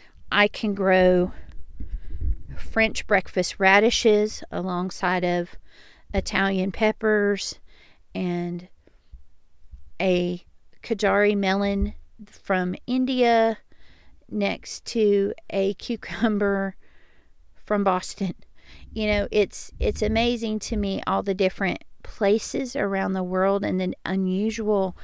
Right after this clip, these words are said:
produce that comes from those places and how it's been grown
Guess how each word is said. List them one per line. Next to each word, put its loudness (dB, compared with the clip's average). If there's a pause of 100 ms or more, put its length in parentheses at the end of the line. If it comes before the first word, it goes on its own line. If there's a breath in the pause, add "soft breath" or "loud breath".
(280 loud breath)
produce 4
that -2
comes -4
from -2
those -2
places -2
and -2
how -4 (400 loud breath)
it's -2
been 0 (100)
grown 0